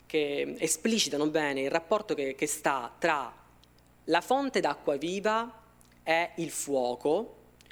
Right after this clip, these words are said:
quindi il fuoco del, del cherubino dal dardo infuocato che colpisce appunto il corpo di Teresa, quindi in sostanza essenzialmente si tratta di, eh, indagare questo corpo e indagare questo marmo, eh,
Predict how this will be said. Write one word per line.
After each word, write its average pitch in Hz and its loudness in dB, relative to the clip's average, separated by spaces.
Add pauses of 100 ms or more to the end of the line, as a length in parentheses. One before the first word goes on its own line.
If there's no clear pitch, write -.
(180)
quindi 131 -4
il 156 -2
fuoco 151 2
del, 123 -2
del 131 -6
cherubino 156 0
dal 131 -2
dardo 147 0
infuocato 147 0
che 135 -4
colpisce 156 2
appunto 127 -8 (300)
il 151 -4
corpo 160 2
di 131 0
Teresa, 131 0 (200)
quindi 139 0 (300)
in 139 -4
sostanza 180 0
essenzialmente 165 0
si 147 -4
tratta 160 0
di, 139 -4 (140)
eh, 131 -6 (100)
indagare 170 2
questo 175 0
corpo 170 2 (400)
e 151 -4
indagare 156 2
questo 147 0
marmo, 175 2
eh, 131 -4